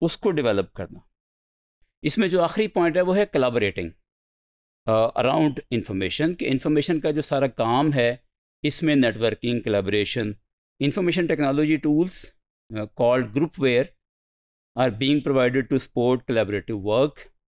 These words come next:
तो ग्रुपवेयर की शक्ल में ऐसे सॉफ्टवेयर मौजूद हैं, एक टीम की शक्ल में उसमें काम हो सकता है। अ, to use that technology effectively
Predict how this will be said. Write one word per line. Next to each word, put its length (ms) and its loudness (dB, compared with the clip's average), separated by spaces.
तो 60 -10
ग्रुपवेयर 520 0
की 120 -4
शक्ल 300 -4
में 280 -2
ऐसे 240 -4
सॉफ्टवेयर 440 -6
मौजूद 420 0
हैं, 340 -2
एक 200 -2
टीम 240 2
की 120 -4
शक्ल 280 -2
में 100 -2
उसमें 220 -4
काम 220 -4
हो 200 -6
सकता 320 -4
है। 480 0
अ, 60 -6
to 260 -6
use 220 0
that 260 0
technology 580 0
effectively 760 -2